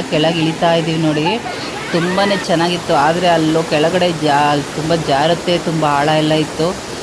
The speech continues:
ಯಾಕೆ ಸುಮ್ಮನೆ ರಿಸ್ಕು, ಅವರೆಲ್ಲ ಆಟ ಆಡ್ಕೊಳ್ಳಿ ಹುಡುಗರು ಅಂತ ಹೇಳ್ಬಿಟ್ಟು ನಾನು ಮೇಲ್ಗಡೆ ಕುತ್ಕೊಂಡು ಫೋಟೋಸ್ ತೆಗಿತಾ ಇದ್ದೆ. ಒಂದು ಮನ್ಸು ಹೇಳೋದು ಹೋಗೋಣ ಆಟ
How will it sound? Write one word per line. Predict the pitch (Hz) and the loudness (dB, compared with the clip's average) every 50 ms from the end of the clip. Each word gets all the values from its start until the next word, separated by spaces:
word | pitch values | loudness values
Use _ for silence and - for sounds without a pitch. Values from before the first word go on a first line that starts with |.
| - - - 139 | -10 -6 -2 0
ಯಾಕೆ | 135 127 135 156 160 - - - | 2 2 2 0 0 -2 -4 -4
ಸುಮ್ಮನೆ | 156 160 170 170 165 156 | -2 0 2 2 0 2
ರಿಸ್ಕು, | 147 156 160 156 - - - 175 170 170 165 | 2 0 0 0 -2 -6 -2 0 2 4 4
ಅವರೆಲ್ಲ | 160 156 151 156 143 147 156 165 | 4 4 4 4 2 2 2 2
ಆಟ | 156 143 - | 2 2 2
ಆಡ್ಕೊಳ್ಳಿ | 165 160 160 156 165 180 160 156 160 | 2 0 0 0 -2 0 2 2 2
ಹುಡುಗರು | 156 151 160 160 160 160 | 2 0 0 0 0 0
ಅಂತ | 165 165 160 151 165 | 0 0 0 0 0
ಹೇಳ್ಬಿಟ್ಟು | 160 160 160 156 175 165 170 196 185 | 0 0 0 -2 -4 -4 -2 0 0
ನಾನು | 180 147 151 151 160 156 | 2 2 0 0 2 2
ಮೇಲ್ಗಡೆ | 151 147 165 160 165 156 156 | 2 2 0 0 -2 -2 -4
ಕುತ್ಕೊಂಡು | - 156 143 - 170 170 180 - | -4 -6 -8 -4 -4 -4 -4 -2
ಫೋಟೋಸ್ | - 151 147 160 147 - - | -4 -2 -2 -2 -4 -2 -4
ತೆಗಿತಾ | 151 147 147 147 - 151 147 | -2 -2 -2 0 0 0 0
ಇದ್ದೆ. | 147 139 123 143 151 180 202 - - - - - - - - - - - | 0 0 0 0 0 0 0 -2 -6 -10 -10 -10 -10 -10 -10 -10 -8 -2
ಒಂದು | 165 180 196 214 214 202 | 0 0 2 2 2 0
ಮನ್ಸು | 196 196 226 - - 202 | 2 0 0 0 0 0
ಹೇಳೋದು | 190 196 208 196 208 196 | 2 2 2 2 2 0
ಹೋಗೋಣ | 175 160 160 175 190 196 202 202 196 196 | 0 0 2 2 2 2 2 2 2 4
ಆಟ | 196 185 175 160 156 | 4 4 2 0 0